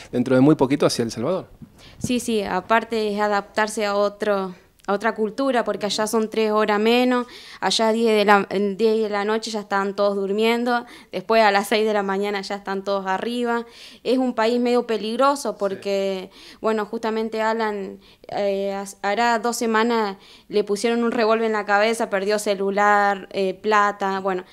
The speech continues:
Speaker 2: gracias a Dios no le pasó nada. Bueno, justamente él tiene seguridad y bueno, y ese día había ido a buscar wifi para comunicarse con nosotros, para decirnos que estaba bien, porque los primeros días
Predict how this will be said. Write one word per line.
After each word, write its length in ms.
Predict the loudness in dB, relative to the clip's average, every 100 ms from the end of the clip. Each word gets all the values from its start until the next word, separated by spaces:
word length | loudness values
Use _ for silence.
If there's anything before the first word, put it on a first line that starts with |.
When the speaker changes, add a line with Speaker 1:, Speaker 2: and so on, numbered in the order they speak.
| -6
Speaker 2:
gracias 260 | -4 -2 -2
a 20 |
Dios 100 | 0
no 100 | 0
le 80 | 0
pasó 320 | -2 -2 0
nada. 340 | 4 4 2 -2 -14 -20 -20 -2
Bueno, 220 | 0 0
justamente 680 | -2 -4 0 0 0 0 -2
él 160 | -4
tiene 480 | -6 -2 0 0 -2
seguridad 720 | -2 -4 0 0 2 4 2
y 80 | 2
bueno, 220 | 0 0
y 80 | 0
ese 240 | 0 -2 -4
día 380 | -4 -4 -6 -10 -20 -10
había 280 | -4 -2 0
ido 180 | -2 0
a 60 | 0
buscar 320 | -2 -2 0
wifi 460 | 0 -2 0 -2 0
para 220 | -2 -2
comunicarse 540 | -4 -4 -4 -6 -6 -6
con 120 | -6
nosotros, 540 | -4 -4 -4 -4 -8
para 180 | -6 -8 -8
decirnos 380 | -8 -6 -6
que 80 | -8
estaba 340 | -8 -4 -2 -2
bien, 260 | -4 -4
porque 220 | -6 -8
los 80 | -8
primeros 400 | -6 -6 -4 -4
días 280 | -4 -4 -4